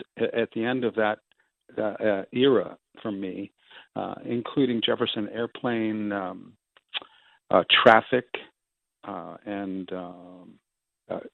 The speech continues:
Dirk and the Dominoes, Eric Clapton. I, I did his monitors. Uh, Joe Cocker, Mad Dogs and Englishmen, <clears throat> all in the sixty-eight, sixty-nine,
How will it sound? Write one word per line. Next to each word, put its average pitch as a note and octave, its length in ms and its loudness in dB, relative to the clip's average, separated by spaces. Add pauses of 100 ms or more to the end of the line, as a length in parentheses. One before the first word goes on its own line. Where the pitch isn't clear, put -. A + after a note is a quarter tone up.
Dirk A#2 240 8
and A#2 80 2
the A2 60 0
Dominoes, G#2+ 600 -2
Eric - 240 -6
Clapton. A#2 720 -6 (420)
I, F#2 80 0
I F#2 320 0
did A2 140 0
his A#2 240 4
monitors. G#2+ 560 -6 (680)
Uh, A#2 260 12
Joe C3 280 12
Cocker, B2 400 8
Mad G#2+ 300 8
Dogs G#2+ 340 10
and G2 100 4
Englishmen, A2+ 540 4 (140)
<clears throat> - 160 4
all E3 260 12
in C#3 120 8
the A2+ 160 2 (960)
sixty-eight, B2+ 680 0 (120)
sixty-nine, G2 720 -4